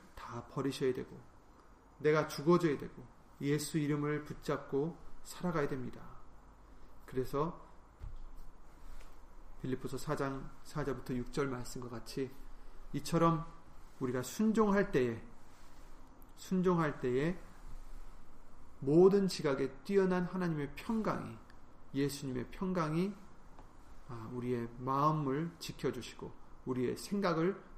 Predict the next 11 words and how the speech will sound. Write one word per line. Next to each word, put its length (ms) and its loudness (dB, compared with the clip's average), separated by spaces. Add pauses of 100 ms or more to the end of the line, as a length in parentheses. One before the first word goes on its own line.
(120)
지켜주실 640 -6
줄 240 -6 (300)
믿습니다. 540 -6 (720)
그러므로 320 -8 (400)
마음과 460 0
생각을, 640 0 (500)
아, 220 -12 (180)
주장하지 520 4
마시고 440 -4 (760)
예수의 420 0
이름으로 460 0